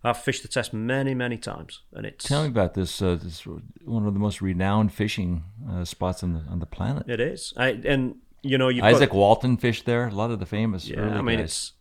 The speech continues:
Speaker 1: it's the history of fly fishing, right? A lot of it, and it's, it's an incredible place to fish. It really is. But you've just got to approach it. The way I approach it is for what it is, right? So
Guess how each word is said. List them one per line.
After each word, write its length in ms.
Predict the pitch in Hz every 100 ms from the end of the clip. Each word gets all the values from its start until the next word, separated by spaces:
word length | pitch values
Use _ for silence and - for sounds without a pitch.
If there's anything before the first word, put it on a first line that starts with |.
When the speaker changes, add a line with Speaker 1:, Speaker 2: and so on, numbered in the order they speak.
| -
Speaker 1:
it's 240 | - -
the 80 | -
history 360 | - 123 - 120
of 60 |
fly 200 | 135 147 156
fishing, 260 | - -
right? 200 | - - -
A 60 | 120
lot 140 | 123
of 100 | -
it, 140 | - -
and 200 | 110 - _ - - - _ _ -
it's, 540 | 117 - - - - - _ _ _ _ _ -
it's 140 | 139 147
an 60 |
incredible 540 | 127 123 165 151 143 139
place 260 | 131 117
to 80 | -
fish. 360 | - 104 - - _
It 220 | 117 104 113
really 460 | 117 120 110 101
is. 220 | - - _ _ _ -
But 140 | 120
you've 160 | 127 117
just 160 | 165
got 80 | 175
to 80 | 165
approach 560 | - - 139 131 -
it. 320 | 104 98 - _ -
The 120 | 120
way 140 | 139 131
I 160 | 123
approach 440 | 113 - 107 101 -
it 60 |
is 120 | 107
for 180 | - 107
what 180 | 101 95
it 100 | 95
is, 340 | 98 120 - _ _ _ - _ -
right? 300 | 98 104 -
So 340 | 113 101 98